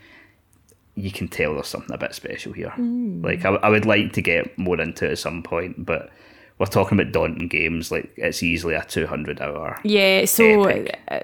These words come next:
Speaker 2: I've got here that it takes the average player a hundred and thirty hours to finish, um, but
Speaker 1: What about expert players like myself?
Speaker 2: Well, I'm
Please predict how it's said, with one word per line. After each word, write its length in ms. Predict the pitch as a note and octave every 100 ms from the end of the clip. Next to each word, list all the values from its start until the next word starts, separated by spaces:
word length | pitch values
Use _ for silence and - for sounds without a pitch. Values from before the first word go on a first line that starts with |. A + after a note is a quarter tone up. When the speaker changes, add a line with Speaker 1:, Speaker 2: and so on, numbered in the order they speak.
| -
Speaker 2:
I've 180 | G3 F#3+
got 160 | G#3
here 200 | G3 G3+ F#3+
that 140 | F#3+
it 200 | F#3 -
takes 380 | - G3 - -
the 80 | -
average 320 | F#3 F3+ F#3
player 120 | - F#3
a 40 |
hundred 260 | F#3 F#3 F#3
and 80 | -
thirty 320 | F#3+ F#3+ F#3+
hours 360 | F#3 F#3 F#3 -
to 100 | F#3
finish, 680 | - F#3+ G#3 A3 - - -
um, 480 | F#3+ F#3 F3+ F3+ F3+ -
but 500 | G3 G3 - - - - - -
Speaker 1:
What 100 | B2
about 260 | G#2 G2+ -
expert 480 | F2+ - - G2 -
players 320 | - F2+ F2
like 100 | F2+
myself? 320 | F2+ F2 F#2+
Speaker 2:
Well, 360 | G3+ F#3+ F#3+ -
I'm 520 | G3 G3 G#3 G#3 G3